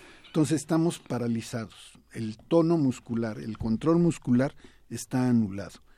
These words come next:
Entonces, esa es una característica del sueño mor. Nosotros regularmente despertamos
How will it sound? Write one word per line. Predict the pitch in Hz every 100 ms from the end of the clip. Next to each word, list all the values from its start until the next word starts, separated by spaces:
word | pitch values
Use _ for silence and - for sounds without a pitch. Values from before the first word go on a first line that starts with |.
| _ - - _ _ _ _ - _ -
Entonces, | 151 139 196 185 - - _
esa | 180 175
es | 185
una | 190 165
característica | 147 127 - 135 135 131 117
del | 110
sueño | - 123 117
mor. | 104 - - - _ -
Nosotros | 180 202 - 254 240 247 220
regularmente | 190 165 170 175 190 165 160 175 175
despertamos | 135 - - 135 120 - 131 117 117 -